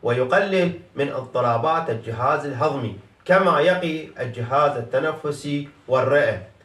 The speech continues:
رابعًا، يعمل على زيادة مستوى فيتامين دي في الجسم. لاحظ، يعني دي ثري يعمل على زيادة مستوى فيتامين دي. خامسًا، آه، تحفيز وتنظيم نمو الخلايا السليمة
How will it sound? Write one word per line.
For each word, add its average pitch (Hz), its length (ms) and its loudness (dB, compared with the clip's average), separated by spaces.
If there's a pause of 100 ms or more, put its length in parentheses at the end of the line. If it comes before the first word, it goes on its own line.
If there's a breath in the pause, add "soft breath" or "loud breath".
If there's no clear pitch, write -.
(180 soft breath)
رابعًا، 147 500 4 (220)
يعمل 190 540 2 (120)
على 180 380 2
زيادة 185 440 2
مستوى 147 580 2
فيتامين 131 720 -4
دي 254 400 -2 (260)
في 220 300 -2 (120)
الجسم. 190 520 4 (200)
لاحظ، - 380 2 (420)
يعني 139 220 2
دي 247 300 -2
ثري 254 360 -2 (140)
يعمل 233 400 4
على 180 260 2
زيادة 180 440 2
مستوى 190 420 2
فيتامين 165 760 0 (140)
دي. 190 360 0 (240)
خامسًا، 208 540 2 (500)
آه، 139 300 4
تحفيز 185 680 2
وتنظيم 151 840 0 (160)
نمو 226 220 6
الخلايا 190 520 2
السليمة 175 600 0